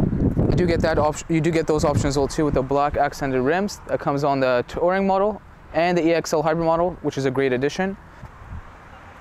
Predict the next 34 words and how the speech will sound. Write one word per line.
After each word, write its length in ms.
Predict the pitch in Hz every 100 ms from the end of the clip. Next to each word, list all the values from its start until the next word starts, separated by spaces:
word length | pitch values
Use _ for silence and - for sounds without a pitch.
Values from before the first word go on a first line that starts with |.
| - - - - - - - - - - - -
And 120 | 147
this 100 | 151
is 120 | 170 -
power 280 | 180 160
tailgate 400 | 156 180 180 170
as 180 | 170 156
well 120 | 170
too, 260 | 156 202 208
so 160 | - 160
just 200 | 156 -
one 240 | 185 185
s-, 540 | - - - - - - - -
click 180 | - 175
of 80 | 170
a 60 |
button 340 | 165 220 240 - - - - - - - - - - - - 135 -
and 100 | 131
the 60 | 143
magic 380 | 151 160 151 147
begins. 540 | 143 139 104 - - - - - - - - - - - - - - 151
As 220 | 165 165 151
this 240 | 165 160
is 140 | 208
the 80 | 170
hybrid 320 | 156 165 170
model, 400 | 170 165 180 185 -
meaning 340 | 139 135 143
that 140 | 135 123
it 20 |
runs 260 | 139 139 -
on 220 | 139 123
battery 400 | 127 127 131 -
and 320 | 135 135 139 123
electric. 540 | 131 139 - 185 -